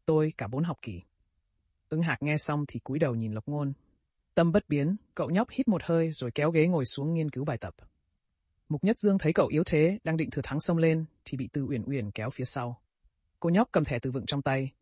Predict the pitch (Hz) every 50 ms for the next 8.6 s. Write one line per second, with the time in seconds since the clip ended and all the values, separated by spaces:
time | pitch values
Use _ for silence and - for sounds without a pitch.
0 | _ _ _ 139 127 117 123 113 107 110 113 113 120 139 175 - _ _ _ _
1 | _ _ _ _ _ _ _ 160 160 165 156 196 190 151 143 135 127 110 110 120
2 | 151 160 143 127 110 98 104 - _ _ _ _ _ _ _ - 170 170 - 175
3 | - 202 180 170 - - - 175 196 170 151 185 220 - _ _ _ _ - 123
4 | - 135 120 120 117 - - 151 139 127 113 101 95 92 - _ _ _ _ _
5 | _ _ _ _ _ _ _ _ _ 151 147 - 175 208 - 190 202 202 196 185
6 | - 175 175 170 160 135 127 127 139 156 190 - _ _ 156 156 156 147 - -
7 | 156 170 175 170 170 170 180 185 175 175 185 185 185 185 - 135 135 - 247 208
8 | 139 120 120 135 - - - 147 123 123 143 190